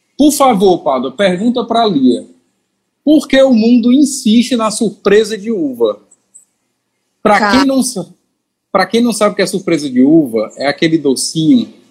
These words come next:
Speaker 1: que quando a gente morde, espoca-se na boca a uva. Você acha que é chocolate e espoca a boca na uva, certo?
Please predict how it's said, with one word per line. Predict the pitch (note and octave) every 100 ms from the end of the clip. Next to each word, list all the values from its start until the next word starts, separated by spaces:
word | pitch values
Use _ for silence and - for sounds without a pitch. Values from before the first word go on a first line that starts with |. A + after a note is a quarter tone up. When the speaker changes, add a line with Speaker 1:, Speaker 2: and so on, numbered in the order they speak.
| _
Speaker 1:
que | C3
quando | - D#3+
a | D3
gente | D3+ -
morde, | B2+ C#3 D#3 C3+
espoca-se | C#3+ - D#3+ D3 - C3 D3+
na | C#3 B2+
boca | C3 B2+ C#3+
a |
uva. | C3 B2+ A2+ G#2+
Você | B2+ -
acha | B2+ C#3 D#3+
que | D#3+
é |
chocolate | D3+ C#3 - B2 A2+ C#3 - - _ _ _ C#3
e | D#3+
espoca | E3 - C#3 C3+ D#3+
a |
boca | C#3 C#3 D3
na | D3
uva, | C3 G#2+ G2
certo? | - A2+ C#3